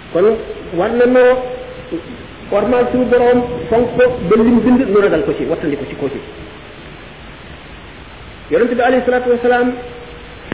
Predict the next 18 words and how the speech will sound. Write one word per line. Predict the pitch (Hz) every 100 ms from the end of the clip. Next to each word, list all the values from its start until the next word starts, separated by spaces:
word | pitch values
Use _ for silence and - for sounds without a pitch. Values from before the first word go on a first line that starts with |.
| 165
bi |
nga | 214
xamee | 240 247
ne | 247
Suhayl | 233 240 233
ibn | 247
Amr | 247 233 247 247 190 - - - - - 156
dafa | -
nekkoon | 226 240 247 233 240
nit | 247 - -
ku |
mën | 247 240 269
a | 277
wax, | 214 - - - - - - - - - - - -
éloquent | 233 269 262 254 233
ba | 220
doy | 220
waar, | 196 156